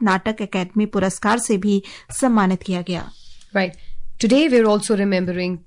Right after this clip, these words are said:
Speaker 2: Pandita Ramabai on her death anniversary, remembered as a trailblazer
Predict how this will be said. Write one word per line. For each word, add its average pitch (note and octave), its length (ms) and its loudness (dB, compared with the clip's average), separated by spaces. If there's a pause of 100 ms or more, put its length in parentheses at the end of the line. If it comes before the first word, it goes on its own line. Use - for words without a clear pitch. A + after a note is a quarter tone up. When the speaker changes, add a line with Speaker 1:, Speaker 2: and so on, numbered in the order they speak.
Speaker 2:
Pandita B3+ 500 2
Ramabai F3 500 -2
on G3+ 100 2
her G3+ 100 4
death G3 360 0
anniversary, F#3 720 0
remembered F#3+ 420 4
as F#3 160 2
a F#3+ 60 0
trailblazer G3 1000 4